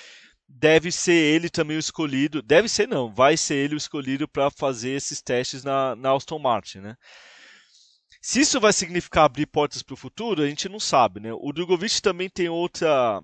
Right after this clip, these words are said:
na corrida contra outros nomes, né? O Drogovic tem um problema que, pelo fato dele nunca ter se aliado a um programa de jovens pilotos antes, ele tem uma experiência nula na, com carros de Fórmula um, né? Ao contrário de outros, né?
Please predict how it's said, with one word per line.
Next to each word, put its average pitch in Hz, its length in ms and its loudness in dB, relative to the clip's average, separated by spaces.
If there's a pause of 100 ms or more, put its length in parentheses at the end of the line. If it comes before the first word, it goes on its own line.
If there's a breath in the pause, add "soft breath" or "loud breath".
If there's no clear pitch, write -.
na 131 180 -2
corrida 160 600 -4
contra 156 340 -4
outros 131 380 -8
nomes, 135 420 2
né? 135 60 -4
O 135 80 -8
Drogovic 143 320 -8
tem 170 80 -6
um 156 40 -8
problema 165 240 -6
que, 175 140 -8 (160)
pelo 185 180 2
fato 170 240 2
dele 160 200 -2
nunca 180 260 -4
ter 170 160 -4
se - 160 -2
aliado 135 560 2
a 120 100 0
um 131 80 -2
programa 127 440 -6
de 120 100 -12
jovens 117 320 -4
pilotos 151 560 -6
antes, 180 340 -2 (840 loud breath)
ele 151 180 -2
tem 185 160 2
uma 190 100 -2
experiência 185 600 0
nula 196 420 0
na, 120 120 -2 (260)
com 143 160 -18
carros 127 320 2
de 117 60 -10
Fórmula 117 340 -4
um, 95 180 -12
né? 110 160 -8
Ao 123 100 -4
contrário 127 560 -2
de 165 180 -8
outros, 151 440 -2
né? 123 220 -8